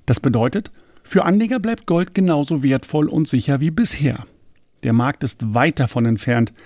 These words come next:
dass künstlich hergestelltes Gold die Preisbildung beeinflussen könnte. Niemand weiß,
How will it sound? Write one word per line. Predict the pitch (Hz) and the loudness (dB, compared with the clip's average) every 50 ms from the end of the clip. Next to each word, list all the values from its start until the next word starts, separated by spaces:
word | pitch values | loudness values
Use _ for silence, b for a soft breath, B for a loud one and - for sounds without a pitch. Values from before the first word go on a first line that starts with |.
| B B B | B B B
dass | B 135 123 - - | B -4 -4 -4 -4
künstlich | - - 151 147 - - - 147 127 - | 0 0 0 0 0 -2 -4 -4 -2 0
hergestelltes | 139 131 - 143 - - - 135 123 123 131 123 - - | -2 0 0 -2 -2 -2 -2 -2 -2 -2 -2 -6 -6 -2
Gold | 135 131 131 127 131 | -2 0 0 0 0
die | 117 | -4
Preisbildung | - - - - 123 - - - 123 107 110 104 | -4 -4 -2 -2 -2 -2 -2 -4 0 0 0 0
beeinflussen | - - - 117 104 - 120 - 120 | 0 0 0 -2 -2 -2 -4 -4 -4
könnte. | 110 - 113 101 98 - 110 - - - _ _ _ _ _ _ B B B B B B | -4 0 -2 -2 -2 -2 -8 -10 -14 -20 _ _ _ _ _ _ B B B B B B
Niemand | 139 139 147 175 208 220 196 160 131 117 117 | -2 0 2 2 2 0 0 -2 -4 -6 -6
weiß, | 117 123 127 139 127 - - | -6 -2 -2 -2 -2 -4 -8